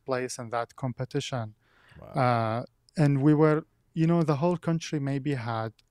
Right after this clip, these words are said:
Speaker 1: I don't know, maybe fourteen or fifteen participants, maybe a
Speaker 2: Mm.
Speaker 1: little bit more, you know.
Speaker 2: Okay. Yeah.
Speaker 1: Uh, so at that age, I was twelve years old. I wrote in my diary, I wrote that one day, I, I know at that time was, like,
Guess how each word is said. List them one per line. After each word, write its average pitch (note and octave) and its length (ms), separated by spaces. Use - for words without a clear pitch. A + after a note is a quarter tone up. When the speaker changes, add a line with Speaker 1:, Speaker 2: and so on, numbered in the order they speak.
Speaker 1:
I B2+ 140
don't B2+ 140
know, G#2+ 40
maybe A#2 240
fourteen D3 720
or C3+ 100
fifteen C#3+ 560
participants, D#3+ 920
maybe D3 280
a D#3 40
Speaker 2:
Mm. C#3 60
Speaker 1:
little C#3+ 160
bit D#3 220
more, E3 360
you D3+ 160
know. A#2 120
Speaker 2:
Okay. C3+ 120
Yeah. B2+ 180
Speaker 1:
Uh, B2+ 300
so D#3+ 300
at D3+ 280
that G3+ 400
age, D#3 540
I C#3+ 100
was C#3 200
twelve D#3 260
years C#3 240
old. B2 280
I C3+ 100
wrote C3+ 360
in C3+ 140
my B2 160
diary, A#2+ 500
I A#2 100
wrote B2+ 340
that A#2 340
one D#3+ 400
day, B2+ 260
I, C3 200
I D3 100
know F#3 160
at F#3+ 80
that D#3+ 220
time D3 180
was, B2+ 160
like, B2+ 240